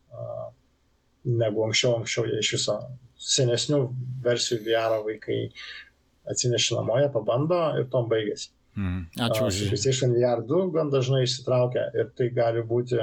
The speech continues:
Speaker 1: arba kažkokių naujų žaidimų pabandymas, jų ten ir nemokamų yra atsiradę, a, kuriuos jie patys atsisiunčia, kažkiek aš ten jų, a, įrašau, vis ieškodamas kažko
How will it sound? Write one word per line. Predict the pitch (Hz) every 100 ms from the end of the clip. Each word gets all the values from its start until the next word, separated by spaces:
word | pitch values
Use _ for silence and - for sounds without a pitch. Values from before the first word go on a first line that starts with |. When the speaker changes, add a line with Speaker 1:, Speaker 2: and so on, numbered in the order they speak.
| 107 -
Speaker 1:
arba | 117 104 101
kažkokių | - - 127 123
naujų | 120 113 113
žaidimų | 135 170 170 151
pabandymas, | 151 147 147 143 127 - -
jų | 117 110
ten | 110 110
ir | 107
nemokamų | 107 143 170 175 160
yra | 160 147
atsiradę, | - 147 139 135 127 - - - - - -
a, | - 120 120
kuriuos | - 123 -
jie | 110
patys | 127 127 -
atsisiunčia, | 127 135 131 123 127 120
kažkiek | - - 113
aš | - 127
ten | 135 127
jų, | 131 120 120 -
a, | - 117 117 120
įrašau, | 123 117 117 - 123 117 - _ _
vis | 123 113
ieškodamas | 127 - 123 117 113 110 -
kažko | - - 113